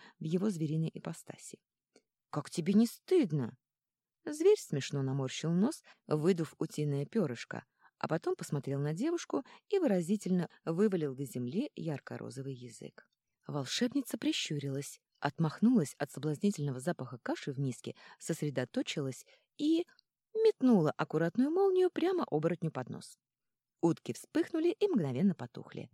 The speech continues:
Но жжёным пером завоняло с такой силой, что барс, подскочив на всех четырёх лапах, стрелой унёсся прочь. "Самоопыление, хуй с ним!" задумчиво произнёс ёж.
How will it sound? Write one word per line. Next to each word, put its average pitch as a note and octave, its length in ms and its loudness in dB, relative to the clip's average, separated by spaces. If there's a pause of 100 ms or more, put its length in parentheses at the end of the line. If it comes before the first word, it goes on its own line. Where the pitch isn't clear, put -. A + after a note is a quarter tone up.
(220)
Но C#3+ 240 4
жжёным D3 460 4
пером G#3+ 320 4
завоняло D3+ 420 2
с - 60 -6
такой - 280 -6
силой, A#3+ 440 -2 (200)
что - 240 -4
барс, F#3+ 420 -2 (180)
подскочив - 520 -2
на D#3+ 100 2
всех - 220 -4
четырёх D#3 400 -4
лапах, D#3 340 -2 (220)
стрелой D4 500 4
унёсся C#3 460 -2
прочь. - 400 -12 (1120)
"Самоопыление, C4+ 1500 2 (120)
хуй - 360 -4
с - 200 -10
ним!" C#3 340 2 (460)
задумчиво F#3+ 640 0
произнёс C3+ 500 -4
ёж. - 340 -14